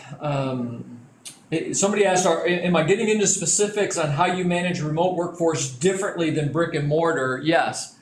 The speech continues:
I mean, that, that's almost the whole thing that we're gonna do today is just talk about kind of the difference between the two of these. Uh, do you have a checklist of what companies who need to manage work from home need to focus efforts on?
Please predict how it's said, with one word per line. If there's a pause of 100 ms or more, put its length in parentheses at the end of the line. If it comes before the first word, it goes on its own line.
(260)
I
mean,
that,
that's
almost
the
whole
thing
that
we're
gonna
do
today
is
just
talk
about
kind
of
the
difference
between
the
two
of
these. (560)
Uh,
do
you
have
a
checklist
of
what
companies
who
need
to
manage
work
from
home
need
to
focus
efforts
on?